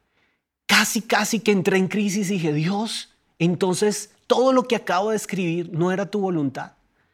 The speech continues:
Pero de repente en ese momento apareció el Espíritu Santo y me recordó este versículo de Proverbios, capítulo veintinueve,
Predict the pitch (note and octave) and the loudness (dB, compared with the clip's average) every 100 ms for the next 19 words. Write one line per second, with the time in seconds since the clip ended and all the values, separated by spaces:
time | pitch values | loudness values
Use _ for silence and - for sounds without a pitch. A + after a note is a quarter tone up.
0 | _ _ _ _ _ _ G3+ G3+ G#3 G#3 | _ _ _ _ _ _ 6 8 6 6
1 | G3+ - C#4+ C#4+ C4 A3+ C4+ D4 D4 D4+ | 2 4 4 6 6 6 4 6 6 6
2 | C#4 B3+ C4 A3 A#3 A#3 G#3 C4+ C#4+ D4 | 6 6 4 6 6 6 8 8 8 4
3 | D4 C4+ B3 A#3 F#3 D#3 C3+ F3 - - | 4 4 4 2 2 0 0 -6 -16 -8
4 | - G#3 G#3+ G#3+ G#3 G#3+ F#3+ B3 C4 D#4+ | 6 8 8 8 6 6 8 6 6 6
5 | D4 A3+ - F#3 - E3 F3+ F3+ F#3 F3+ | 6 4 2 2 2 2 2 0 0 2
6 | G#3+ G#3 C3+ C3 D#3 - - _ - A#2 | 2 2 2 0 -2 -12 -18 _ -2 -2
7 | - G#3 C4 B3 B3 A#3 A3 A3 G#3 D3+ | 2 2 4 4 4 2 2 2 2 2
8 | B2+ C3+ | -2 -4